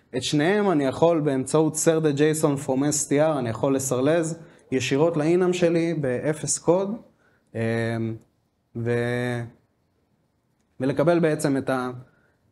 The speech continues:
את האינאם ה-, הכולל עם הדאטה הנכון, ואז באמצעות pattern matching אני יכול, אה, אני יכול לדעת עם איזה וריאנט ספציפי, אה, אני עובד עכשיו. זהו,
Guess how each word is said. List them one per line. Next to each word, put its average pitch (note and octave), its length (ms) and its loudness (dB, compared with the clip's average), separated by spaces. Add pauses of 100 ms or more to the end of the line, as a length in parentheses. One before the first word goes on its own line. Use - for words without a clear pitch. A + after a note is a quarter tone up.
(100)
את B2+ 100 -2
האינאם C#3+ 440 2
ה-, A#2+ 300 -4
הכולל C#3+ 460 -2
עם C3+ 160 2
הדאטה D3 360 2
הנכון, G#3 580 0 (140)
ואז D3 180 0
באמצעות D3 540 0 (440)
pattern - 20 4 (280)
matching D#3+ 440 0
אני A#2+ 120 -2
יכול, A#2 420 -4
אה, G#2+ 340 -4 (520)
אני C3 80 -6
יכול C3+ 180 0
לדעת C3+ 320 0
עם B2+ 120 0
איזה B2+ 220 -2
וריאנט A#2 300 -4
ספציפי, D3 720 -4 (440)
אה, A2+ 240 -4
אני A2+ 160 -2
עובד A2 300 0 (120)
עכשיו. F2+ 380 -4 (2750)
זהו, B2 520 0